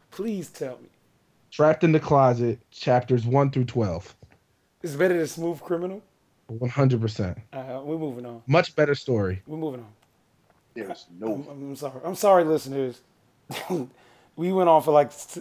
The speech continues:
Speaker 1: five minutes talking about
Speaker 3: No, you're not. You an asshole. You advocated this stupidity. And I'm sitting here pissed off because this motherfucker wanted to be a dumb monkey and advocate R. Kelly over anything.
Speaker 2: R. Kelly, the greatest entertainer of all time. Terrible human being.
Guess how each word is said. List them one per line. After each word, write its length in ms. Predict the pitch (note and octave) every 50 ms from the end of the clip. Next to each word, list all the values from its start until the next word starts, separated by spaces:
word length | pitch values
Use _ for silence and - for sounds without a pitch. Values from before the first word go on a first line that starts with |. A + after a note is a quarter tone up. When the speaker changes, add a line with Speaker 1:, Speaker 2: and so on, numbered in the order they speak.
| - -
Speaker 1:
five 360 | - F3 D#3+ D#3+ E3 E3 D3+
minutes 240 | D#3+ D#3 D3 C3 -
talking 240 | - D3+ C#3+ C3 C#3
about 320 | B2+ C3+ C3 C3 - -
Speaker 3:
No, 140 | A3+ A#3 A3+
you're 160 | G#3 F3+ D#3+
not. 260 | D3+ C#3+ C#3+ C#3+ E3
You 140 | G3 A3+ A3+
an 80 | G3+ F#3+
asshole. 440 | G3+ G#3+ G#3 F3+ - - F3 C#3+
You 140 | C#3 E3+ F3+
advocated 580 | E3+ F#3+ G#3 G3+ E3+ D#3+ D#3+ E3+ F3 E3 D3+ C#3+
this 140 | C#3+ D3 C#3+
stupidity. 540 | - - D#3 C#3 - D#3+ D3 C#3 A#2+ A#2
And 100 | A#2+ C#3+
I'm 180 | E3+ F#3 G#3+ G#3+
sitting 220 | G#3+ - A3+ F#3+
here 80 | F#3+ F3+
pissed 400 | F3 - - G#3 G3 G3 - -
off 300 | G#3+ G#3 F#3 E3 E3 - _ _ _ _ _
because 280 | F#3+ - - F#3+ F3
this 140 | D#3+ G#3 F3+
motherfucker 500 | F3 F#3 G3 F#3 F3 - - F#3 F3+ -
wanted 220 | F3+ F3+ F3 E3 D#3
to 60 | E3
be 140 | D#3+ F3+ E3
a 40 |
dumb 300 | C#3 - D#3 E3 F3 F3
monkey 340 | F3 F#3 F#3 - - E3 D3
and 80 | D3 D#3
advocate 400 | E3 E3 E3 D#3 - E3+ D3+ C#3+
R. 180 | D#3 E3 E3 E3
Kelly 280 | - F3+ F3 E3 D3
over 140 | D3 C#3+ C#3 C3+
anything. 420 | D3+ E3+ D#3+ B2+ - - G#2+ - _ _ - - - _ _ - _ _ _ _ _ _ _ _ _ _ _ -
Speaker 2:
R. 160 | - A2 A2
Kelly, 220 | - C3 B2 A#2+ A2+
the 40 |
greatest 240 | G#2+ A2+ A2+ A2 G#2
entertainer 400 | A#2 G#2+ G#2 G#2 A#2 A2 G#2+ G#2+
of 100 | G#2 G2+
all 140 | G#2+ G#2+ G#2
time. 300 | G#2 - A2+ A2+ A2+ A2+
Terrible 340 | - - C#3+ C#3 C#3 C3+ C3
human 280 | B2+ C3+ C3 B2+ A#2+
being. 340 | A#2+ C3 C3 C3 C3+ C3+ C3+